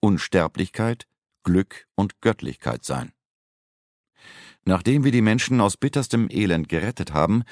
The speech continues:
werden wir uns nun zum Ziel setzen, sie im positiven Sinne glücklich zu machen.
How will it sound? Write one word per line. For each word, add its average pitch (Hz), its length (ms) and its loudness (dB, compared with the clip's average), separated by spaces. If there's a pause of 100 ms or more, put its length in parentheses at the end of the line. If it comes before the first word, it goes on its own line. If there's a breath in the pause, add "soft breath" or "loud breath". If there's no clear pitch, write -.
(420 loud breath)
werden 117 280 4
wir 104 120 4
uns 92 220 0
nun 147 240 2
zum 76 220 -2
Ziel 85 300 0
setzen, 95 460 2
sie 85 160 2
im 78 200 2
positiven 104 640 0
Sinne 78 420 0
glücklich 85 420 -2
zu - 120 -4
machen. 78 340 0